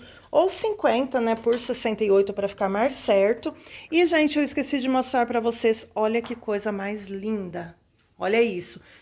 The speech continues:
Tira o print aí como inspiração pra você, gente. Lembrando, depois corta aquela parte ali. Mas olha que tapete lindo. Tira o print aí de cima, quem quiser.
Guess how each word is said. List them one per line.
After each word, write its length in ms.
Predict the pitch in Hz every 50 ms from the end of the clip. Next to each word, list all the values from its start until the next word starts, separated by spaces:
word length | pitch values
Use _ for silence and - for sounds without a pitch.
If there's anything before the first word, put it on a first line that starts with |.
| _
Tira 300 | - - 277 311 349 392
o 40 | 403
print 380 | 403 330 285 269 269 269 269 262
aí 140 | 240 233 240
como 320 | - - 233 214 240 269
inspiração 640 | 277 277 - - 240 220 220 220 - - 220 202 220
pra 140 | 214 208 190
você, 420 | 190 202 196 - - 185 185 214
gente. 380 | 196 202 180 180 185 - - 208
Lembrando, 400 | 208 226 247 233 208 190 190 190
depois 340 | 190 190 - 214 214 -
corta 380 | - - 220 202 220 240 240 247
aquela 180 | 226 208 196 190
parte 420 | 190 - 190 180 180 175 - 202
ali. 300 | 180 175 190 208 214 - - _ - - - - _ -
Mas 240 | 214 214 220 202 208
olha 240 | 214 208 214 233 233
que 140 | 233 233
tapete 480 | 226 - 220 226 220 214 208 - - 262
lindo. 360 | 254 240 196 160 160 165 180
Tira 300 | 175 - - - 269 277
o 40 | 285
print 360 | - 240 240 220 226 220 226
aí 100 | 208 190
de 160 | 190 185 208
cima, 520 | 208 208 - - - 170 185 202 226 247 247
quem 180 | 247 220 190
quiser. 800 | 190 - - 208 185 - 170 156 156 156 156 180 226 302 - -